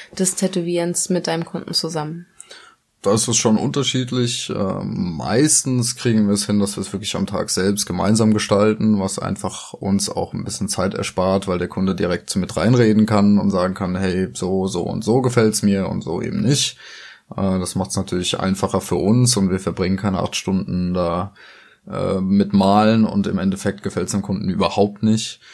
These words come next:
Speaker 2: Ähm, aber es gibt natürlich auch Projekte, die ein bisschen aufwendiger sind, wo eben viel Vorbereitung nötig ist und dann malt man eben auch mal zu Hause abends, äh, und bereitet das Ganze im Vorhinein vor.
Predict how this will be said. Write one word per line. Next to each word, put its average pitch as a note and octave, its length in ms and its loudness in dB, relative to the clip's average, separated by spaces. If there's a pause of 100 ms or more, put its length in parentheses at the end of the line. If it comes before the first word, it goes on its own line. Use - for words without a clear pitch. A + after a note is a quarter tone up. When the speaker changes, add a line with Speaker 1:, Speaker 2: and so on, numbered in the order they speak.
(400)
Speaker 2:
Ähm, F#2 640 -2
aber G2+ 220 4
es G#2+ 120 2
gibt A2+ 140 2
natürlich G#2 300 2
auch F#2+ 140 -4
Projekte, F#2+ 380 0
die F#2+ 140 -2
ein F2+ 60 -4
bisschen F#2 200 -2
aufwendiger G#2+ 520 4
sind, G2+ 300 2
wo G2 180 -2
eben F#2+ 280 -2
viel G2 600 0
Vorbereitung F#2 840 0
nötig G#2+ 360 2
ist - 400 0
und F2+ 200 -4
dann E2+ 180 0
malt F2+ 260 -2
man F#2 140 0
eben F#2 180 -2
auch - 160 -4
mal F#2 140 -2
zu - 180 -2
Hause F#2 300 0
abends, A#2+ 640 0
äh, - 40 -4
und - 500 0
bereitet F2 420 -2
das - 100 -6
Ganze - 260 -6
im - 80 -6
Vorhinein - 460 -4
vor. - 400 -8